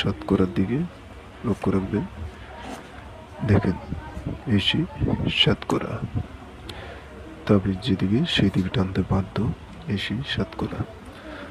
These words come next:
আমি আবারও শাবল দেওয়ার চেষ্টা করতেছি, আপনারা সম্পূর্ণ ভিডিওটা দেখেন। যারা নতুন আছেন, চ্যানেলটা সাবস্ক্রাইব করেন, কেননা আমি ভিডিও ছাড়ার সাথে সাথেই যাতে সেই ভিডিও আপনারা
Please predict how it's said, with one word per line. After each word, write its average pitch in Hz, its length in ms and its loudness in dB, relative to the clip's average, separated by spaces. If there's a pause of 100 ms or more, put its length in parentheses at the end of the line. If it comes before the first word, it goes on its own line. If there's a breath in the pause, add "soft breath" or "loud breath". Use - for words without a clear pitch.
(720 loud breath)
আমি 98 180 2 (360)
আবারও 101 360 4
শাবল 98 320 2
দেওয়ার 101 240 4
চেষ্টা 101 260 2
করতেছি, 104 380 -2 (320)
আপনারা 104 320 -2
সম্পূর্ণ 101 340 2 (120)
ভিডিওটা 101 340 4 (120)
দেখেন। 117 220 4 (1500 loud breath)
যারা 107 180 10 (100)
নতুন 107 220 10 (100)
আছেন, 98 240 4 (460)
চ্যানেলটা 101 440 2
সাবস্ক্রাইব - 360 0 (100)
করেন, 135 220 4 (1000)
কেননা 104 340 10
আমি 104 140 8 (120)
ভিডিও 104 240 10 (100)
ছাড়ার 107 300 8
সাথে 104 240 4
সাথেই - 260 0 (680)
যাতে 104 240 10 (160)
সেই 104 140 8 (100)
ভিডিও 107 220 10 (100)
আপনারা 107 260 6